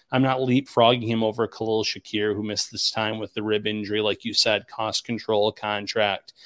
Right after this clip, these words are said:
uh, for the time being. I can't necessarily put him ahead of Justin Shorter, a, a draft pick this year,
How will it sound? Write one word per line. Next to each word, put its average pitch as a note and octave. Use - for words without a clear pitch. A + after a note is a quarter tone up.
uh, G2
for G#2+
the G2+
time G#2
being. G#2
I F#2+
can't A2
necessarily A2
put -
him G#2+
ahead G#2
of G#2
Justin G#2
Shorter, A2
a, G2+
a A#2
draft G#2+
pick -
this G#2+
year, G#2